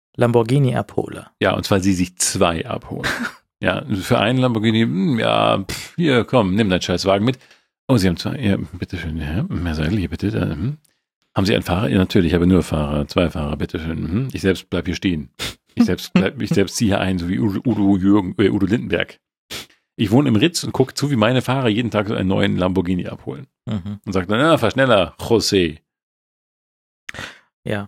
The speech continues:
Speaker 1: ist ein
Speaker 2: Ja.
Speaker 1: seltsamer Ort, aber das war schon, das war's wert, sich das mal anzuschauen.
Speaker 2: Ja gut, das war natürlich eine Reise, ein kleines Ro-, ein Ro-,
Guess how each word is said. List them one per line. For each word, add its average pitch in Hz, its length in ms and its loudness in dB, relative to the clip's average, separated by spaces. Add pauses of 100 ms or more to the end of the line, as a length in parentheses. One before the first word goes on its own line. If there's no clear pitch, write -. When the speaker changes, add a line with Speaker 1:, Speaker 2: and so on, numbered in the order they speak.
(160)
Speaker 1:
ist - 100 -6
ein 202 120 6
Speaker 2:
Ja. 151 80 4
Speaker 1:
seltsamer 127 420 2
Ort, - 540 -2
aber 113 180 -2
das - 160 -6
war 120 100 4
schon, 117 280 0
das 123 120 -4
war's 180 220 2
wert, - 520 0 (200)
sich 120 100 2
das - 180 -8
mal 113 100 0
anzuschauen. 104 680 -2
Speaker 2:
Ja 196 120 2
gut, 101 100 0
das 90 80 0
war 98 80 4
natürlich 101 220 0
eine 107 420 0
Reise, 120 300 0
ein 110 340 0
kleines 113 320 0
Ro-, 170 80 -2
ein 113 180 -2
Ro-, 110 140 2